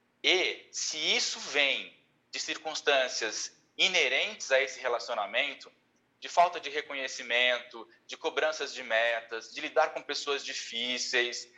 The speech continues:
de você não ser tratado da forma que você gostaria que fosse, eu acho que essas questões, elas estão dentro do, de um patamar onde você tem sofrimento em outras áreas.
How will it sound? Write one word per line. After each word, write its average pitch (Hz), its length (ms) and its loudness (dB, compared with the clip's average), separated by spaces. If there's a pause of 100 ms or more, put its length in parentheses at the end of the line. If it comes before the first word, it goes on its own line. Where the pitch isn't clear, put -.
(140)
de 131 100 -8
você 143 280 0
não 180 100 0
ser 170 120 -4
tratado 127 760 4 (240)
da 127 140 6
forma 147 320 2
que 143 140 -10
você 131 360 -6
gostaria 139 560 0
que - 100 -12
fosse, 151 600 -4 (360)
eu 127 100 4
acho - 260 0
que - 80 -2
essas 185 520 2
questões, 156 960 -2 (240)
elas 135 340 4
estão 185 580 0 (160)
dentro 151 680 -4 (500)
do, 160 440 -2
de 131 60 -10
um 156 100 -4
patamar 156 760 4
onde 151 180 -8
você 139 440 -2
tem 170 320 0
sofrimento 151 640 -4
em 143 100 -6
outras 139 520 -2
áreas. 120 600 0